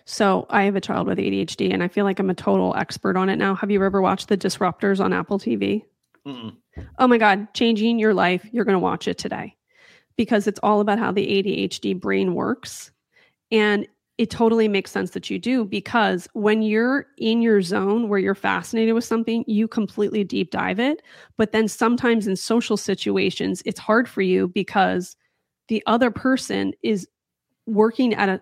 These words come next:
Speaker 1: a slower rate in their brain. You basically have a Ferrari brain that's working so fast that you wanna jump to the next thing, and the person that you're talking to is oftentimes, most times, slower than you are.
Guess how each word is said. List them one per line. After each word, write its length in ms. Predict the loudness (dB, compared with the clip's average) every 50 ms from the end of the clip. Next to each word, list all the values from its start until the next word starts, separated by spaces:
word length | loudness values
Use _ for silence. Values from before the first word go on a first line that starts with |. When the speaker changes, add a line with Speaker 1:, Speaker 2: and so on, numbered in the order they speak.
| _ _
Speaker 1:
a 60 | -8 -8
slower 500 | -8 -6 -2 2 2 2 2 2 0 0
rate 260 | 0 -2 -2 -2 -4
in 100 | -4 -4
their 160 | -2 -2 -4
brain. 420 | -2 -2 -2 -2 -2 -2 -6 -10 -12 -8
You 200 | -4 0 0 2
basically 400 | 4 2 2 2 0 0 0 0
have 80 | 2 0
a 80 | -2
Ferrari 580 | -4 -2 -2 0 0 2 2 0 0 0 -2 -2
brain 380 | -2 -2 -2 0 0 0 0
that's 200 | 0 -2 -4 0
working 340 | 0 0 0 0 -2 -4 -4
so 260 | -4 -2 -2 0 0
fast 640 | 0 -2 -2 -2 0 0 0 -2 -4 -8 -14 -18 -20 _ _ _ _ _ -20 _ _ _ _
that 160 | -4 -4 -4
you 240 | -4 0 2 2 4
wanna 200 | 4 4 4 2
jump 320 | 2 2 2 2 2 0 -2
to 100 | -6 -4
the 100 | -4 -2
next 320 | 0 -2 -2 -4 -6 -10 -6 -2
thing, 260 | 0 0 2 0 -2 -2
and 100 | -2 -2
the 60 | -2 -2
person 380 | -2 0 0 0 0 -2 -4
that 100 | -4 -2
you're 100 | -2 -4
talking 400 | -4 -2 -2 -2 -2 0 -2 -4 -2
to 260 | 0 0 0 0 -2 -6 _ _
is 260 | -6 -4 -2 -2 -4 -6 _ _
oftentimes, 840 | 2 2 2 2 0 -4 -2 -2 0 0 0 0 -2 -4 -8 -10 -18 _ _ _ _ _ _
most 300 | -2 0 2 2 0 0
times, 320 | 0 0 0 0 -2 -6 -10
slower 440 | -12 -10 -2 2 4 4 4 2 0
than 160 | -2 -4 -2
you 160 | -2 -4 -4
are. 300 | -4 -6 -6 -8 -10 -12